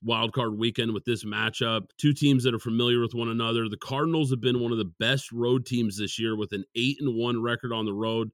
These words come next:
They faded down the stretch, losing four of their last fives. This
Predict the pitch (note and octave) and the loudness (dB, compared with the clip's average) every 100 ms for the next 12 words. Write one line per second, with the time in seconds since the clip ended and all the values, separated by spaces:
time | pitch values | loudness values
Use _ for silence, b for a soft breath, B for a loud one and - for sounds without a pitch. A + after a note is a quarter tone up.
0 | - A2+ D3 C#3 - - B2+ D3+ F3 D#3+ | -6 0 2 2 -4 -4 2 2 4 2
1 | A2 A#2+ B2+ A#2 G2 - - C3 A#2+ - | 2 0 0 -2 -4 -6 -2 0 0 0
2 | A2+ C3 A#2+ G#2+ - _ B2 D3+ F#3+ C#3+ | 2 2 2 -2 -4 _ 0 4 4 2
3 | A2+ G#2 B2 A#2 - - B2 B2 G2 E2+ | -2 -4 -4 -4 -6 -6 -2 0 0 -2
4 | b _ - G2+ D3 G#3 - | b _ -18 2 4 4 2